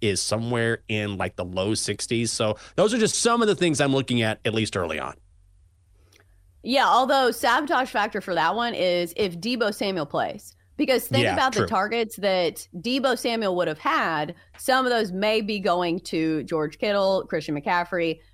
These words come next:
Speaker 2: And so you won't get maybe as much as he would have gotten last game. But if the matchup is there, those are the throws that he would be getting anyway, you know, over the middle. So it is a bit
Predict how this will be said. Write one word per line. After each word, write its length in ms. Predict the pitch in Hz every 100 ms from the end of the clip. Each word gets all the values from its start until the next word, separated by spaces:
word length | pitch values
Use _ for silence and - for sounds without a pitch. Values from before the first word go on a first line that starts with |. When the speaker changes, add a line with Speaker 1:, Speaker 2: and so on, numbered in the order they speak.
| -
Speaker 2:
And 200 | 190 175
so 400 | 226 185 180 156
you 220 | 127 190
won't 260 | 233 214 202
get 220 | 202 165
maybe 520 | 185 190 202 208 196
as 140 | 170 175
much 440 | 165 151 - - _ _
as 200 | 196 208
he 80 | 247
would 160 | 226 202
have 140 | 190
gotten 240 | 185 151 175
last 300 | 143 139 -
game. 160 | 302
But 100 | 226
if 120 | 226
the 60 | -
matchup 480 | 202 247 392 - 196
is 140 | 165
there, 320 | 156 120 131 - -
those 300 | 185 277 339
are 80 | 339
the 100 | 247
throws 320 | 247 220 208
that 140 | 180
he 160 | - 247
would 160 | 226 202
be 100 | 190
getting 320 | 190 165 147 -
anyway, 460 | 247 196 123 92
you 120 | 190 208
know, 120 | 180
over 240 | 185 170
the 120 | 160 160
middle. 300 | 214 160 147
So 180 | 196
it 80 | 190
is 180 | 269 285
a 60 | 262
bit 320 | 226 233